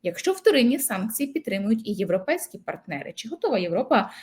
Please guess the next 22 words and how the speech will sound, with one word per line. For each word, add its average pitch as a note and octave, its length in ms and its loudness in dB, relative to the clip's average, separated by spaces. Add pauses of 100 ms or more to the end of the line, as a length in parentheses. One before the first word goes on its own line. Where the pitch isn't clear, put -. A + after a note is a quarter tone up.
(120)
нарешті C#4+ 440 4
припинити A3 500 -2
купувати F3+ 480 -2
російські A#3+ 440 -4
енергоносії? G3 760 2 (340)
А E4 80 8
тим D4 160 8
часом D4 560 6
на A3 140 8
горизонті A#3+ 680 2 (200)
чергова F3+ 400 -2
гра. G3+ 280 -2 (140)
Видання E4 460 2 (100)
The D4 60 0 (140)
Sun E3 240 -2
повідомляє A#3 640 2
про A3 180 0
можливу B3 520 4
агресію G3 540 0
Путіна D4+ 420 2
в F#3+ 100 -2
напрямку C4 580 2